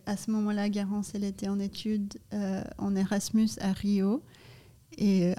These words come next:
un jour, on s'appelle et on se, euh, se raconte un peu ce qu'on fait chacune et comment ça se passe son année au Brésil et moi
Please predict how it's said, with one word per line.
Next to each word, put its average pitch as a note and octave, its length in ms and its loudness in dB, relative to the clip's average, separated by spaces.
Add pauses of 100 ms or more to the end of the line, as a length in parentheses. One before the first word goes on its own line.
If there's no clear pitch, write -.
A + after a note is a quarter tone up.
un F#3+ 160 4
jour, G3+ 360 4
on F#3+ 200 4
s'appelle F#3+ 840 0
et F#3 260 2
on F#3+ 160 0
se, - 480 -6
euh, G3 400 -2
se - 180 -2
raconte G3+ 720 -2
un G3+ 100 0
peu G3+ 320 -2
ce - 160 -6
qu'on G3+ 200 -2
fait G3+ 260 -4
chacune G#3 680 -2
et F#3+ 160 0
comment F#3+ 260 0
ça G3+ 160 -4
se - 80 -8
passe G3+ 240 -4
son G3+ 140 4
année F#3+ 280 6
au F#3+ 80 2
Brésil A3 600 4
et F#3+ 80 4
moi F#3+ 200 4